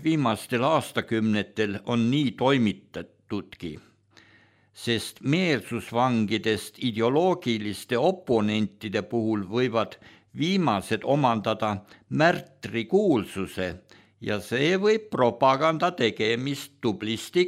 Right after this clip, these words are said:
kahjustada. Miks püüti mindki mitme poliitiku poolt ära rääkida, kui mind järjekordselt poliitilistel põhjustel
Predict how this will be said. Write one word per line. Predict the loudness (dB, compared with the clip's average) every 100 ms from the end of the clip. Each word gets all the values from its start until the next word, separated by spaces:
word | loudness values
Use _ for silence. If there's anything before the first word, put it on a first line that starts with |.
| 0
kahjustada. | -2 -2 -2 -6 -6 -12 -10 -10 -10 -14 _ _ _ _ _ _ _ _ _ _
Miks | 0 0 0 -6
püüti | -4 -2 -2 2
mindki | 2 4 0 0 2
mitme | 4 2 -2 _ 0 2
poliitiku | 2 0 0 -2 -4 -2 -4 -2
poolt | -2 0 0
ära | 0 0
rääkida, | 2 2 0 -2 -6 -2 -2 -2 -4
kui | -4
mind | -2 -2 -2
järjekordselt | -2 0 0 0 0 -2 -2 -4 -4 -4
poliitilistel | -4 -2 -4 -6 -6 -6 -4 -4 0
põhjustel | 2 2 2 -2 -4 -4 -4